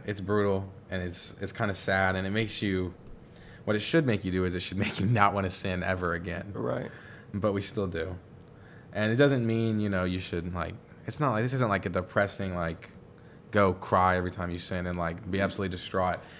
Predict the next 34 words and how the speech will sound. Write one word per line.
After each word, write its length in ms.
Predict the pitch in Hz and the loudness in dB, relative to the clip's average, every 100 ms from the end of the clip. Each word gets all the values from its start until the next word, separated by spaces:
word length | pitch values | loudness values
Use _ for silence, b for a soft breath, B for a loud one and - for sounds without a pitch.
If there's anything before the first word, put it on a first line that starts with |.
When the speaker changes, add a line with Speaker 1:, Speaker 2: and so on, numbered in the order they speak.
| B | B
Speaker 1:
But 120 | 175 | 6
there 100 | 156 | 8
Speaker 2:
Right. 80 | 156 | 8
Speaker 1:
is 80 | 165 | 6
a 60 | |
level 300 | 143 147 135 123 | 6 6 6 4
of, 60 | |
like, 120 | 113 | 4
you 80 | 127 | 2
should 180 | 131 131 | 0 0
mourn, 400 | 98 117 101 - - - | 2 2 2 -2 -12 -4
you 60 | 120 | 0
Speaker 2:
Right. 160 | 120 | 2
Speaker 1:
know? 240 | 110 127 131 - - - | 4 2 0 -8 -20 -8
You 100 | 156 | -6
should 120 | 170 | 0
be 80 | 143 | 2
really, 560 | 113 131 139 123 98 92 | 6 6 6 6 2 0
really 560 | 151 170 143 101 90 | 0 2 4 2 0
upset 580 | 101 90 - 160 110 - B B B | -2 -4 -2 0 0 -4 B B B
that 100 | 110 104 | -4 -2
you 120 | 107 | -2
sinned, 520 | - 165 110 87 - - - | 0 0 0 -4 -10 -20 -10
you 80 | 110 | -4
know, 120 | 120 | 0
that 80 | 117 | 0
you 120 | 107 | 0
slipped 340 | 101 - 131 127 | -2 0 0 2
up, 120 | 92 | 0
that 100 | 98 | 0
you 100 | 104 | 0
made 160 | 113 113 | 2 2
a 40 | |
mistake. 480 | 98 - 127 104 | 0 -2 0 0